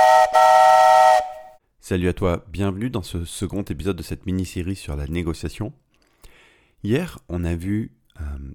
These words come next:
qu'il était inutile de chercher à convaincre, qu'il valait mieux se concentrer sur le fait de s'influencer et d'influencer les autres. Aujourd'hui, j'aimerais qu'on revienne sur la phase de découverte. Parce que négocier, comme nous le dit Chris,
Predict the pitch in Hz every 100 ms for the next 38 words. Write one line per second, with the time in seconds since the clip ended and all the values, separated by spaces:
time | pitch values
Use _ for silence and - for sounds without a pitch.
0 | _ - 101 85 101 90 87 85 104 90
1 | 80 80 - 90 - 80 82 80 - -
2 | 80 76 73 80 87 85 - - 73 -
3 | 98 90 71 - 78 73 - 76 - 78
4 | 71 - 80 71 73 - 76 - 73 69
5 | 73 - - _ _ _ _ _ - -
6 | _ _ _ - 92 80 78 104 90 90
7 | - 80 71 80 73 85 95 - 73 71
8 | 95 82 73 82 - 76 67 _ - _
9 | _ _ _ _ _ - _ _ _ _
10 | _ _ _ _ 87 - 95 - 90 101
11 | 107 - 92 98 131 _ _ _ _ _
12 | _ - 87 85 85 85 71 69 - 98
13 | -